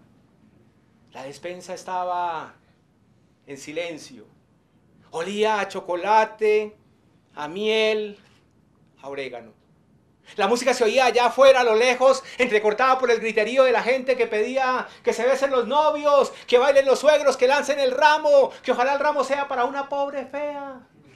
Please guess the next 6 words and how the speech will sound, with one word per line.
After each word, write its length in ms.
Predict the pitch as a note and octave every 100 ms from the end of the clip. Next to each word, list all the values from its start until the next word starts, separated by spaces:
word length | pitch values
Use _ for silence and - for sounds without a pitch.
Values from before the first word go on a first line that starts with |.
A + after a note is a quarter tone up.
| F4+ E4+ - F4+ E4+ E4 F4 D4+ - E4 - - - _ -
Pero 140 | D3+
adentro 320 | D#3 F3+ F3
todo 180 | F3 F3
estaba 300 | E3+ F3 E3+
en 60 | D#3
silencio. 520 | D3+ B2+ A2+ A2 _